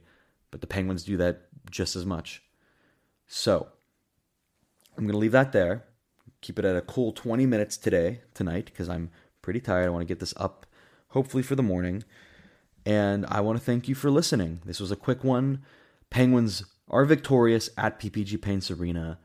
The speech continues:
four three over the Washington Capitals on Saturday night, March twenty-fifth, in front of what I believe was a sold-out crowd and in front of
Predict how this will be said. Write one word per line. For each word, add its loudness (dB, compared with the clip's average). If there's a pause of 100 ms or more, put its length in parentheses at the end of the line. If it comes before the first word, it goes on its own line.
(160)
four 6
three 0
over -4
the -4
Washington -2
Capitals -6
on -8 (320)
Saturday 2
night, -2 (260)
March -6
twenty-fifth, -2 (140)
in -6
front 2
of 2
what 4
I 6
believe 2
was 2
a 0
sold-out 4
crowd 2 (380)
and 4
in 4
front 2
of 0